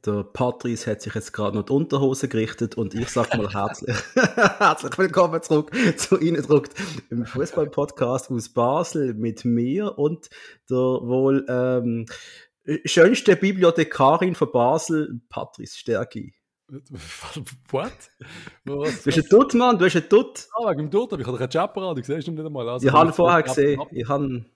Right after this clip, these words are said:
Speaker 2: dann sehe ich meinen Dutt. Ähm,
Speaker 1: Ich sehe
Speaker 2: und
Speaker 1: die
Speaker 2: ja,
Speaker 1: Dutt, Mann.
Speaker 2: ich habe eigentlich nicht die Unterhose gerichtet, ich habe mich nur noch mal gestreckt, aber ein schönes Bild und einen schönen Blick hast du dazu, äh, aufgeworfen. Hast du mich jetzt gefragt, wie es mir
Speaker 1: <laughs>
Speaker 2: geht, oder was haben wir das schon gehabt? Mir geht's super, Hug,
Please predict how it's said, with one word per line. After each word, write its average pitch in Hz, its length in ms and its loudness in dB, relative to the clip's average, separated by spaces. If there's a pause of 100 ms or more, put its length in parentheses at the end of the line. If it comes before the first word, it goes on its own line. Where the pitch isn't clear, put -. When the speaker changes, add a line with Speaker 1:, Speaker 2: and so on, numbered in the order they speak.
(320)
Speaker 2:
dann 113 120 -14
sehe 135 160 -6
ich 139 160 -8
meinen 127 160 -4
Dutt. - 560 -10
Ähm, 123 420 0
Speaker 1:
Ich 123 60 -6
sehe 151 100 6
Speaker 2:
und 117 60 0
Speaker 1:
die 131 60 0
Speaker 2:
ja, 123 100 0
Speaker 1:
Dutt, 135 180 0
Mann. 120 140 -6
Speaker 2:
ich - 80 -14
habe - 80 -8
eigentlich 131 100 0
nicht 131 160 -4
die 143 60 -4
Unterhose 156 540 -4
gerichtet, 147 500 -8
ich 123 100 -8
habe 131 140 0
mich 131 80 -2
nur 139 100 -2
noch 151 100 -4
mal 127 160 -2
gestreckt, - 640 -6
aber 135 320 -4
ein 131 100 -4
schönes 135 340 0
Bild 123 340 -4
und 120 180 -4
einen 117 60 -2
schönen 127 320 0
Blick 120 300 -6
hast 120 140 -6
du - 80 -12
dazu, 117 200 -4
äh, 113 160 -4 (760)
aufgeworfen. 131 760 2 (120)
Hast 117 140 -6
du 131 60 -2
mich 127 100 0
jetzt - 60 -18
gefragt, 277 180 0
wie 294 40 4
es 254 100 2
mir 127 100 -2
Speaker 1:
<laughs> 156 160 0
Speaker 2:
geht, - 180 -6
oder 120 320 -6
was 127 140 0
haben 135 160 -2
wir 127 40 -8
das 123 120 -6
schon 127 140 -6
gehabt? 156 320 -2
Mir 139 100 -2
geht's 185 260 2
super, 185 460 -4
Hug, 127 300 -6